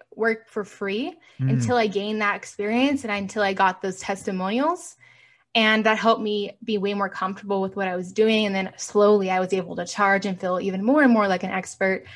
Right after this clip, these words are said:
Speaker 1: Um, and that's also what helped me as well, is what you said about having that, or just needing, needing to be one step ahead of somebody, 'cause it's truly
Speaker 2: Mm.
Speaker 1: all it takes. And we often don't realize how much we actually know until we talk to someone who doesn't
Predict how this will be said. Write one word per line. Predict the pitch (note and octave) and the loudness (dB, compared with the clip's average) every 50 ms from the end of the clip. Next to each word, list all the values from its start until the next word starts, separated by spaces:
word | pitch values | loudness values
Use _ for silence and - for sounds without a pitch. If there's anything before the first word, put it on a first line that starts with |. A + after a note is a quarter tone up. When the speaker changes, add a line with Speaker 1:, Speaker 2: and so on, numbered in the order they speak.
| - - - - - - - | -20 -20 -20 -20 -14 -4 -2
Speaker 1:
Um, | A3 A3 G#3+ G#3 - | 0 0 0 2 2
and | A#3+ A#3+ | 4 6
that's | B3+ C#4 C4+ | 6 6 6
also | C4+ B3 B3+ B3 B3+ A#3+ A3 G#3 G3+ F#3+ - | 4 4 4 4 4 4 4 4 2 0 -2
what | - G#3+ A3 G#3+ | -2 0 0 2
helped | G3+ F#3+ G3 F3+ | 2 2 0 0
me | G3 F#3+ F#3+ | -2 -6 -6
as | G3 F#3+ F#3+ | -6 -4 -4
well, | F#3 F#3 F#3 G3 A#3 B3+ B3+ - | 0 2 2 2 2 0 -2 -6
is | G#3+ G3 | -6 -4
what | G3 G3+ | -4 -4
you | G3 G3+ G3 | -4 -4 -4
said | - - G3 G3+ F#3+ | 0 0 2 2 4
about | F3 F#3+ F#3 F3+ F#3 - - - - - _ _ | 4 4 4 4 2 0 -6 -16 -20 -20 _ _
having | - - G#3+ G3 G#3 G#3 G3+ | 0 2 4 4 4 4 4
that, | G3+ G3 F#3+ F#3 - - - - - | 2 4 4 2 2 -2 -8 -6 0
or | G#3 G#3 | 0 0
just | G3+ G#3+ - - | 2 0 2 4
needing, | B3+ B3 B3+ A#3+ A3 G3+ - - | 6 6 8 6 4 2 2 6
needing | A#3 C4+ C#4 D4+ D4 C#4 | 8 10 10 10 10 8
to | C4+ A3+ | 6 6
be | B3+ B3+ A#3+ | 6 4 4
one | G3+ F#3+ G3 G3+ G#3+ G#3 | 4 2 2 2 2 0
step | G#3 - G#3+ G3+ G3+ | 0 0 0 0 -2
ahead | F#3 F#3 - - F#3+ F#3+ | -6 -8 -4 -4 -2 0
of | G3 G3 | 0 -2
somebody, | - - A#3 A#3+ B3 B3+ C4+ C4+ C4+ | -2 0 2 2 4 4 4 4 2
'cause | C4 A3 | 0 -4
it's | G#3+ G3 G3 A#2+ | -8 -6 -6 -4
truly | - A#3+ B3+ B3+ A3 | 0 2 2 2 2
Speaker 2:
Mm. | G3 | 2
Speaker 1:
all | F#3+ F#3+ | 0 0
it | - - | -2 -4
takes. | - - F#3+ F3+ F3+ - - | -8 -10 -10 -10 -10 -12 -10
And | - G#3+ G#3 G#3 | -8 -6 -4 -2
we | G#3+ A3 A3 A3 - - - - - _ - | 0 -2 -2 -4 -8 -16 -20 -20 -14 _ 6
often | B3+ C4 D4 D4 - D#4+ D4 D4 C#4 C#4 C#4 C#4 - _ _ _ _ _ _ _ _ _ _ _ _ _ _ _ _ _ _ _ _ _ _ - G#3 | 8 8 8 8 4 2 4 6 6 4 4 0 -6 _ _ _ _ _ _ _ _ _ _ _ _ _ _ _ _ _ _ _ _ _ _ -16 -2
don't | F#3+ - D#3+ A3 A3+ G3 | 2 4 4 4 4 2
realize | G3 G3+ G#3 A3 A3 A3 A3+ A#3 A3+ - | 2 2 2 2 4 4 4 4 2 0
how | - - G3+ G#3 | 2 2 4 4
much | G#3+ G#3 G#3+ - - | 4 2 0 0 -4
we | G#3+ G3 | -4 0
actually | - G3+ G3+ G3 - - A3+ G3+ | 2 2 2 0 -2 -4 -4 -4
know | G3 F#3+ F3 F3+ F#3 G3+ | -2 -2 -2 -2 -2 -2
until | G3+ G3 - - G#3+ | -4 -6 -8 -6 -6
we | G3 F#3 | -6 -6
talk | - - F#3+ F#3 - - | -4 -4 -6 -6 -6 -8
to | - | -14
someone | F#3+ - - G#3+ A3 A3+ A3+ A#3 G#3 | -12 -8 -4 -2 0 0 0 0 0
who | F3+ G#3 | -2 -4
doesn't | F#3+ F#3 E3+ F3 F3 F#3 - | -6 -6 -8 -8 -8 -12 -14